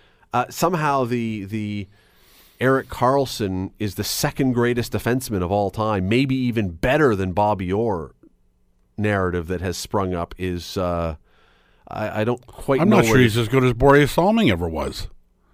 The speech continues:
Speaker 1: Well,
Speaker 2: Chris Chelios wasn't bad either. Karlsson is a pretty good hockey player.
Speaker 1: Karlsson's a very good hockey player. But,
Speaker 2: I just
Speaker 1: but the best defenseman ever,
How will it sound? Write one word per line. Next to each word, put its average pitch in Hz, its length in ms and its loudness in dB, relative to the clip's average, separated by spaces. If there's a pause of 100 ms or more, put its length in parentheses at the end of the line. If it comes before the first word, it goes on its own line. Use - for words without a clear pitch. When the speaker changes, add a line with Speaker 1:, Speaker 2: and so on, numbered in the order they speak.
(140)
Speaker 1:
Well, 156 240 4
Speaker 2:
Chris 135 260 8
Chelios 117 440 6
wasn't 98 320 2
bad 95 260 4
either. 110 280 2 (240)
Karlsson 233 440 8
is 120 100 4
a 120 60 2
pretty 135 220 4
good 123 120 6
hockey 104 360 2
player. 139 200 6
Speaker 1:
Karlsson's 202 300 4
a 165 40 -2
very 240 200 4
good 175 160 2
hockey 107 260 2
player. 90 440 -4
But, 135 100 4
Speaker 2:
I 185 100 6
just 170 220 2
Speaker 1:
but 151 120 6
the 139 100 0
best 139 420 0
defenseman 147 500 2
ever, 156 380 0